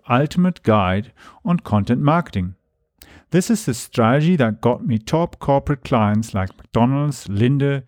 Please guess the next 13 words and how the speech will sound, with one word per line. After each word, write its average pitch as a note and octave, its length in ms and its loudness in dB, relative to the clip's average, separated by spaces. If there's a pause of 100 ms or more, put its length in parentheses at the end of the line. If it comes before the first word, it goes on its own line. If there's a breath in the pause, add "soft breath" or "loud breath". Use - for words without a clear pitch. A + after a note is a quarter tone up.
(280 soft breath)
Hewlett-Packard, B2 920 0
Deutsche C3 360 0
Bank, G#2+ 280 0
Volvo, A#2+ 600 0
and B2 160 2
many G#2 220 4
others. F2 400 -8 (600 soft breath)
That D3+ 160 0
strategy D3+ 540 0
has C3 180 -2
been B2 200 -2
working C3+ 320 0
for - 300 -6